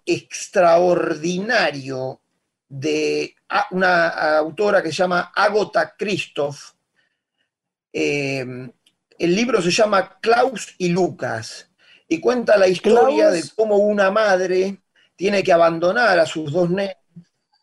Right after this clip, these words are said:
Speaker 1: Klaus y Lucas, los tiene que abandonar con su abuela por, eh, una situación de la guerra. Eh, no alude a ninguna guerra, pero por el periodo se permite intuir que es la Segunda Guerra Mundial.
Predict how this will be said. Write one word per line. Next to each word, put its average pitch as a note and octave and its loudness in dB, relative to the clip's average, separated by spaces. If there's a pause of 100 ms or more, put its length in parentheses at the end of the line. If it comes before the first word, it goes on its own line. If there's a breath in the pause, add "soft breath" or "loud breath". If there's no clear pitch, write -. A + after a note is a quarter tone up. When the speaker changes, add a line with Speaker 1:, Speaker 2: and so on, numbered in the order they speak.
(100)
Speaker 1:
Klaus F3+ 2
y F#3 -2
Lucas, F#3+ -2 (1400)
los D#3 -4
tiene G#3+ -2
que F#3+ 2
abandonar F#3 2
con F3+ -4
su - -4
abuela F#3 2
por, D#3 0
eh, D3 -4
una F3+ -2
situación F3+ -4
de F3 0
la D#3+ 2
guerra. F#3 2 (800)
Eh, D3 -6
no F3 2
alude G#3+ 4
a F#3+ 4
ninguna F#3 0
guerra, F3 4
pero D3+ 0
por D3+ 0
el D3 -2
periodo E3+ 0
se C#3 -8
permite D#3+ -8
intuir D#3+ 0
que D#3 -6
es C#3 -4
la C#3 -4
Segunda D#3+ -4
Guerra E3 0
Mundial. E3+ 0